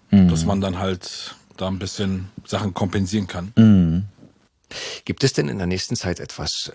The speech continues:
Speaker 3: äh, Synchronmäßiges, wo du sagst, das, ähm, sollte man sich ansehen oder etwas, was besteht,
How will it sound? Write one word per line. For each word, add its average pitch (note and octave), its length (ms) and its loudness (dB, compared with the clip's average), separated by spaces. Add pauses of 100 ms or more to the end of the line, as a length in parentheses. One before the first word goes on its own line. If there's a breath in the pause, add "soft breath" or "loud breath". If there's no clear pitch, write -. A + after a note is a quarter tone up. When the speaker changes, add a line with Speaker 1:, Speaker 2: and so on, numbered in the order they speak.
Speaker 3:
äh, D#2+ 120 -6
Synchronmäßiges, - 1080 -8
wo - 60 -14
du G2+ 80 -12
sagst, - 380 -12
das, - 420 -8
ähm, E2 460 -8
sollte F#2+ 300 -8
man F2 120 -6
sich F2 260 -8
ansehen G2 640 -4
oder - 340 -6
etwas, - 380 -10
was - 120 -4
besteht, - 680 -6